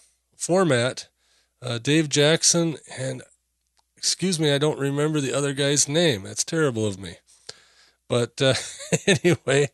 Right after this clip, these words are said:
they, uh, do a live, uh, thing via Mixlr and on YouTube on Saturday mornings around ten thirty Eastern time. And they go for about an hour. And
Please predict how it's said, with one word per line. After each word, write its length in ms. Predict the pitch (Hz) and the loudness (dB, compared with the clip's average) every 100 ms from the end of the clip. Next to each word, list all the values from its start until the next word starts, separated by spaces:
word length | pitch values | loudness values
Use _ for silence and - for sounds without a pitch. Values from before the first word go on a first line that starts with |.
| - - - - _ | -12 -20 -20 -20 _
they, 440 | 151 160 160 165 | 2 4 4 4
uh, 20 | |
do 340 | 160 160 170 156 | 4 4 6 6
a 40 | |
live, 640 | 147 139 156 165 147 - - _ _ - | 6 6 6 4 2 -6 -14 _ _ -10
uh, 240 | 139 139 | -6 -6
thing 520 | 135 120 165 170 165 | -8 -4 0 2 0
via 360 | 143 151 165 147 | 0 2 4 4
Mixlr 680 | 139 151 - - 165 175 160 | 4 2 4 4 6 6 4
and 260 | 151 147 143 | 2 2 0
on 280 | 139 147 143 | 2 2 2
YouTube 640 | 180 208 - 113 139 160 - _ _ _ _ _ _ _ _ | 0 2 2 4 4 0 -10 _ _ _ _ _ _ _ _
on 640 | 131 135 139 139 139 135 - _ _ _ _ _ _ _ _ _ - | -2 2 2 2 0 -4 -10 _ _ _ _ _ _ _ _ _ 0
Saturday 460 | - 214 185 170 | 4 6 6 4
mornings 600 | 175 202 151 98 101 - - | 4 2 2 0 -4 -4 -2
around 280 | 127 135 131 | 0 0 0
ten 240 | 143 139 | 0 2
thirty 300 | 127 131 135 | 2 4 4
Eastern 500 | 127 135 - - 120 | 4 4 2 2 -2
time. 440 | 107 113 113 170 - _ _ _ _ _ _ | 0 2 2 0 -6 _ _ _ _ _ _
And 160 | 165 170 | -2 0
they 100 | 156 | 2
go 200 | 139 139 | 2 2
for 180 | - 147 | 2 2
about 240 | 120 123 | 2 2
an 140 | 160 | 2
hour. 480 | 120 110 113 180 - _ _ _ _ _ _ _ | 2 2 2 2 -2 _ _ _ _ _ _ _
And 460 | 143 143 143 139 | 2 4 2 0